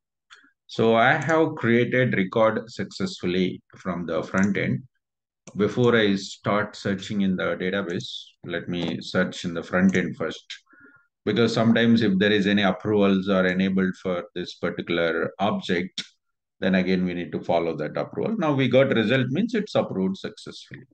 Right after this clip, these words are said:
Now we'll see this, uh, record in the database. Now we are going to see this record in the database. Let me open another window. How we can connect to the database in cloud environment?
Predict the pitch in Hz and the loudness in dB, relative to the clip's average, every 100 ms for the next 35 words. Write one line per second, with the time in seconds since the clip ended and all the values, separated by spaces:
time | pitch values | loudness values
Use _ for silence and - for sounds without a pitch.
0 | _ _ - - _ - 135 135 135 123 | _ _ -20 -20 _ 0 4 6 6 4
1 | 127 160 131 107 104 104 98 90 - 104 | 4 4 4 2 2 2 2 -2 -6 -10
2 | 101 113 107 98 98 139 87 78 - - | -4 0 0 0 0 -2 -6 -8 -14 -16
3 | - - - _ _ - 90 87 87 85 | -16 -16 -18 _ _ -14 -8 -2 -2 -2
4 | 87 87 90 - 90 92 87 - - - | -2 -2 -4 -4 -6 -4 -4 -6 -8 -8
5 | 80 98 131 110 87 135 190 - _ _ | -4 -2 0 -2 -2 -2 -4 -10 _ _
6 | _ - 90 78 69 55 - 85 90 - | _ -4 -2 -2 -4 -8 -10 -6 -6 0
7 | 101 104 101 - 92 90 98 95 87 90 | 2 2 0 0 -4 0 2 2 2 -2
8 | 90 92 90 85 120 117 107 170 - 123 | 0 0 0 -2 -2 0 0 -2 -4 -2
9 | 123 123 120 113 110 110 - 104 101 104 | -2 -4 -4 -4 -4 -6 -8 -6 -6 -4
10 | 117 113 175 - - - _ _ _ _ | -6 -6 -8 -10 -16 -20 _ _ _ _
11 | _ - 98 95 104 104 107 101 98 95 | _ -4 -2 0 2 4 4 2 2 0
12 | 98 127 | 0 -2